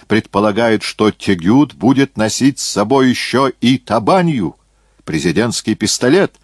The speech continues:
«Нет», рявкнул Таха, ударив кулаком по столу. Только не это. Существующее правило не должно нарушаться.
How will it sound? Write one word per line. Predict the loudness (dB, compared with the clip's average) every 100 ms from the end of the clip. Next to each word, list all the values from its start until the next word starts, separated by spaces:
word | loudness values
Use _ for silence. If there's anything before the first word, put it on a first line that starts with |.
| _ _ _
«Нет», | -4 -2 0 0 -2 -6 -14 -20 _ _ _ _ _ _ _ _ _ _
рявкнул | -8 -4 -4 -4 -6 -4
Таха, | -4 -6 -2 -2 -2 -8 -20 _
ударив | -8 -2 -2 -2 -6
кулаком | -6 -4 -2 -4 -4
по | -6 -8
столу. | -8 -10 -10 -12 _ -20 _
Только | -2 2 2 2 -2 -2
не | 0
это. | 0 -2 -6 -14 -20 -20 _ _ _ _ _ _ _
Существующее | -6 -4 -4 -4 -6 -2 2 2 2 -2 -2 -2
правило | -2 -2 0 2 2 2 0 -4 -16 _ _ -16
не | -4 0 0
должно | 0 0 -2 -2 0 0
нарушаться. | 0 -4 -6 -8 -10 -18 -20